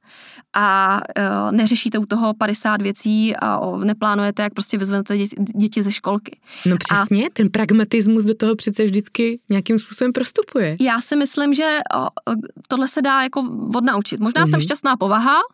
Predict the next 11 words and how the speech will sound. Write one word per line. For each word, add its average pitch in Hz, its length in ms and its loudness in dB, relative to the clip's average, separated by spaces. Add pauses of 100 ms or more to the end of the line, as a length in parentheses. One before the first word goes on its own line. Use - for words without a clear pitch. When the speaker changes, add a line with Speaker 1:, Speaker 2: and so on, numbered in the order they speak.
(160)
Speaker 1:
eh, 262 40 0 (680)
nevím, 247 320 0
eh, - 760 -8 (340)
ale 226 600 2 (580)
prostě - 440 -2
ten 277 200 0
život 254 260 0
fakt - 180 -4
máme 269 260 2
jenom 277 160 2
jeden. 214 360 -2